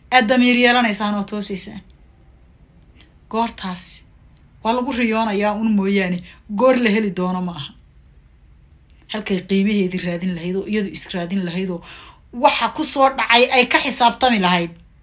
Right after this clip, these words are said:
bay kitaabkii Ilaahay, bay waxay u caaysaa kitaabkii Ilaahay,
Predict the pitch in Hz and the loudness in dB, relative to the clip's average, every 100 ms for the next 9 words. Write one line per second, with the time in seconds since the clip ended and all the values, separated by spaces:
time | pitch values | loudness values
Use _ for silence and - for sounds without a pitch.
0 | - _ _ - 196 233 254 262 - - | -20 _ _ -8 -6 -6 2 2 2 -6
1 | - 233 269 165 165 165 - _ _ _ | -8 0 2 2 0 -8 -14 _ _ _
2 | _ - _ _ - 240 294 247 269 220 | _ -20 _ _ -8 -6 -4 -4 -2 -2
3 | 214 208 202 208 233 185 - - 208 151 | -2 -4 -8 -8 -10 -10 -12 -8 -6 -6
4 | 156 | -8